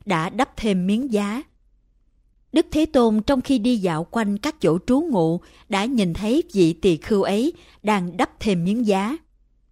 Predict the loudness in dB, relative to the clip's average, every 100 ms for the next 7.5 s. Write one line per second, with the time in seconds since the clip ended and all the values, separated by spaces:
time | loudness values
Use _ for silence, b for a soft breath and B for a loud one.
0 | _ _ _ -2 -2 0 2 2 0 -2
1 | -2 0 -2 B _ -2 -2 0 0 2
2 | 0 -2 -2 -4 -2 -2 -2 0 0 0
3 | -2 -2 0 -4 -6 -10 _ _ _ _
4 | _ -10 0 0 0 0 0 0 -4 b
5 | b b -4 -2 0 0 0 0 2 0
6 | 2 2 2 0 0 2 0 -2 -6 -2
7 | 0 0 -2 -4 -8